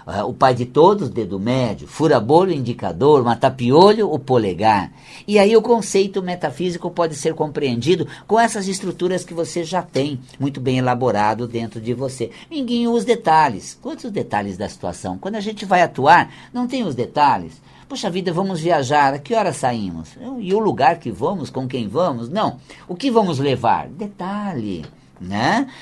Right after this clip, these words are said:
É, o que a pessoa que a gente convidou disse a respeito do convite? Peraí, o importante é, joia, ela aceitou? Ou o detalhe de como ela respondeu ao convite?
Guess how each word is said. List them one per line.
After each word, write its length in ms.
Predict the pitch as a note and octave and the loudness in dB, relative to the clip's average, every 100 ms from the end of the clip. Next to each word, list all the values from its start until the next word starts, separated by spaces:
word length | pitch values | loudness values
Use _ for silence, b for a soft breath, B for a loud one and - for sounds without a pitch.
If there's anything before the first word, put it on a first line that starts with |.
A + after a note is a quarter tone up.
| B B | B B
É, 640 | A2 C3+ D3+ D3+ D#3 D#3 | -2 0 2 0 0 0
o 120 | - - | -2 -4
que 160 | B3+ | 0
a 80 | B3 | 0
pessoa 560 | B3 G3+ - F3+ F#3 F3 | 0 -2 -2 0 2 2
que 120 | E3+ | -2
a 60 | |
gente 320 | D3 D#3+ D#3 - | -2 -4 -6 -8
convidou 720 | D3 C3+ B2 G2+ D3 D3+ G#2 B B B | -6 -4 -2 2 4 4 0 B B B
disse 460 | A2+ D#3+ G#3+ - D#3 | -2 0 0 2 0
a 40 | |
respeito 540 | B2+ B2+ - E3+ D3+ C#3 | 0 -2 -2 -2 -2 -6
do 140 | C3+ | -6
convite? 580 | - A#2 G#2 D#3+ C3+ - | -4 -4 0 -2 -2 -8
Peraí, 520 | - F#3+ F3+ G#2+ - b b C#3 | -8 -4 -2 -4 -6 b b -6
o 80 | |
importante 600 | C#3+ C3 A#2+ F#3+ G3+ - C3 | -4 -2 -2 0 -2 -2 -4
é, 160 | G2 | -4
joia, 500 | A2 A#2 F3 E3 F#2 - | -6 2 2 2 -2 -4
ela 180 | A#2+ A#2 | -2 -2
aceitou? 580 | - F#2+ F2 G3 A3 B B | -2 -6 2 2 2 B B
Ou 160 | - D4+ | -6 -4
o 40 | |
detalhe 540 | A3 F#3 - D#3 D3 C3+ | 0 0 8 8 8 4
de 140 | D3 | -6
como 440 | D#3 A#3+ C4+ C4 G#3+ | -8 -2 0 2 2
ela 220 | F#3+ E3+ | 4 2
respondeu 640 | D#3+ D#3+ - D3 C3+ D3 | 0 -6 -4 -2 2 2
ao 100 | C3 | 2
convite? 640 | C3 A#2+ G2+ A2 F#2 - | 0 -4 -2 -4 -6 -12